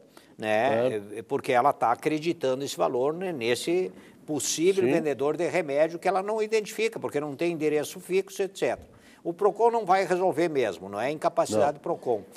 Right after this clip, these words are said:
Speaker 1: Isso é um crime na relação de consumo. Então, é caso de polícia, delegacia do consumidor. Eu vou dar aqui o, o telefone de, de, da Polícia Civil, que é a Delegacia do Consumidor,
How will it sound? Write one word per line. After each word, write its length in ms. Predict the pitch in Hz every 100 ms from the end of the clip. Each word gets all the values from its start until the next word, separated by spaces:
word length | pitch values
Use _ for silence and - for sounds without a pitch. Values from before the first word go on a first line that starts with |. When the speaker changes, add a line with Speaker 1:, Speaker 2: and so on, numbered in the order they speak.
| - -
Speaker 1:
Isso 240 | 160 -
é 40 | 208
um 100 | 185
crime 500 | - 185 214 202 131
na 160 | 113
relação 360 | 101 113 107 127
de 80 | 117
consumo. 440 | 120 104 123 110
Então, 320 | 113 147 160
é 240 | 143 107 - - _ _
caso 320 | 151 160 156
de 80 | 180
polícia, 520 | 185 190 160 143 120
delegacia 840 | 98 135 143 143 - - 190 226 214
do 120 | 196
consumidor. 800 | 185 190 - 185 175 143 127 101
Eu 120 | 113
vou 140 | 135
dar 180 | 139 147
aqui 240 | 156 147 170
o, 200 | 170 - - - -
o 140 | 135
telefone 640 | 131 165 160 156 165 175 160
de, 260 | 165 151
de, 320 | 120 127 120 123
da 120 | 123
Polícia 500 | 147 139 160 - 151
Civil, 500 | - 143 123 170 160
que 140 | 110
é 260 | 101 98 95
a 20 |
Delegacia 500 | 98 113 113 113 135
do 80 | 113
Consumidor, 560 | 131 120 123 123 170